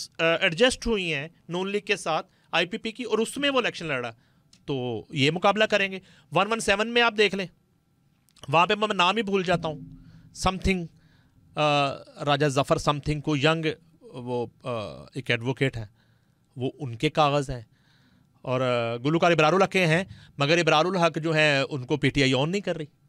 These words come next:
पीटीआई ने उनका टिकट कन्फर्म नहीं किया और वो टिकट कन्फर्म नहीं हुआ तो वो किसी भी वक्त अपने, अ, विड्रॉ कर लेंगे पेपर्स। और, अ, वो जो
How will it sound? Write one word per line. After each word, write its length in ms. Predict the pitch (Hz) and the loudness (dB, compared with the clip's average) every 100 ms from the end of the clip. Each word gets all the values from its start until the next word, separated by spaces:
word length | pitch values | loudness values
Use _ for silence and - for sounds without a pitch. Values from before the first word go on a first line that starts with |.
| _ _ _ _ _ - | _ _ _ _ _ 0
पीटीआई 380 | 151 151 156 151 | 2 4 4 4
ने 100 | 139 | 2
उनका 260 | 131 123 | 0 -2
टिकट 240 | 127 127 135 | -2 -4 -4
कन्फर्म 360 | 143 139 185 | -2 0 0
नहीं 120 | 220 202 | 0 -2
किया 220 | 160 139 | -4 -6
और 300 | 120 139 139 | -4 2 4
वो 540 | 135 131 139 135 127 - 127 | 4 4 4 2 0 -2 -2
टिकट 180 | 160 | 0
कन्फर्म 300 | 170 165 196 | 0 2 2
नहीं 120 | 233 240 | 2 4
हुआ 180 | 190 - - _ | 2 2 -6 _
तो 60 | 180 | 0
वो 100 | 196 | 0
किसी 260 | 233 247 | 2 2
भी 100 | 247 | 2
वक्त 300 | 226 175 - - - | 2 2 -2 -6 -4
अपने, 260 | 139 160 - | 0 0 0
अ, 160 | 147 131 | 2 4
विड्रॉ 280 | 143 151 185 | 4 4 4
कर 100 | 185 | 2
लेंगे 300 | 170 160 143 _ _ _ _ _ | 0 -2 -8 _ _ _ _ _
पेपर्स। 420 | 170 160 185 - - _ _ _ _ _ _ _ _ _ - | -2 0 0 -4 -20 _ _ _ _ _ _ _ _ _ -2
और, 300 | 139 135 135 | 2 4 6
अ, 460 | 135 135 131 127 - | 6 6 6 4 2
वो 200 | 143 160 | 2 2
जो 140 | 147 | 4